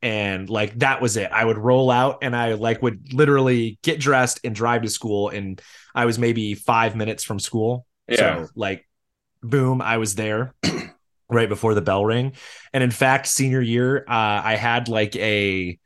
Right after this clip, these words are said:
Speaker 1: um, I had advanced graphic design or something like that. And then I used to, like, she wouldn't take attendance until late. So I was never really late,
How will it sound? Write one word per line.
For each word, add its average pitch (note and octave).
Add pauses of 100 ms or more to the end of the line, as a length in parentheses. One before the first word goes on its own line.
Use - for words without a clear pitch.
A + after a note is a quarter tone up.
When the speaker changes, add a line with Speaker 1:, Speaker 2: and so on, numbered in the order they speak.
(540)
Speaker 1:
um, F2 (300)
I B2+
had A2+
advanced G#2+
graphic G#2
design F#2
or G#2
something A2
like G#2
that. A2
And G#2
then G2+
I G2+
used G2+
to, G2
like, F#2+
she -
wouldn't A#2
take A2+
attendance A2
until B2+
late. B2+
So A2+
I G#2+
was G#2
never G2+
really G2
late, F2